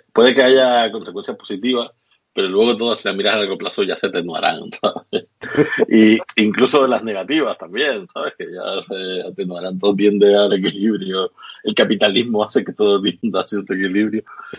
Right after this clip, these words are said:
y, y yo creo que hay cosas que, que seguro que eso, que vistas a largo plazo, al final, eh, el año que viene, cuando vean que los gases, eh, la emisión de gases disminuye, dicen, "Bueno,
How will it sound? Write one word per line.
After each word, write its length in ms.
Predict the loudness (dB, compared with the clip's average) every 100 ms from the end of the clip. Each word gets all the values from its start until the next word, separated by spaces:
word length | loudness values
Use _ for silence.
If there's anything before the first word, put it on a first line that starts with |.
| 0
y, 1200 | 4 6 8 6 6 4 2 2 0 0 -2 -8 _ _ _ _ -6
y 180 | -4 -4
yo 600 | -6 _ -14 -10 -2 4
creo 100 | 4
que 60 | 4
hay 80 | 2
cosas 260 | 0 0
que, 340 | 0 2 2 0
que 360 | -8 -6 -6 -6
seguro 400 | -4 -4 2 2
que 300 | 2 0 -2
eso, 220 | -8 -12
que 80 | -10
vistas 280 | -12 -6 -6
a 140 | -4
largo 280 | -4 -2 -4
plazo, 420 | -2 -4 2 2 2
al 60 |
final, 380 | -2 -14 -14 -18 _ _ _
eh, 340 | -16 -16 -18 -20 -20 -20 _ -2
el 120 | 0
año 180 | 2 4
que 120 | 6
viene, 440 | 6 6 4 4
cuando 300 | 2 0 2
vean 360 | 4 4 2 -2
que 640 | -6 -4 -2 -2 -2 -4 _ _ _
los 220 | -8 -4
gases, 300 | -4 -2 4
eh, 760 | 6 6 4 2 0 0 -2 -4 _ -12 -10 -8
la 60 |
emisión 280 | -8 -6 -2
de 100 | 0
gases 380 | 0 4 4 4
disminuye, 360 | 0 0 4
dicen, 280 | 4 2 0
"Bueno, 260 | 2 0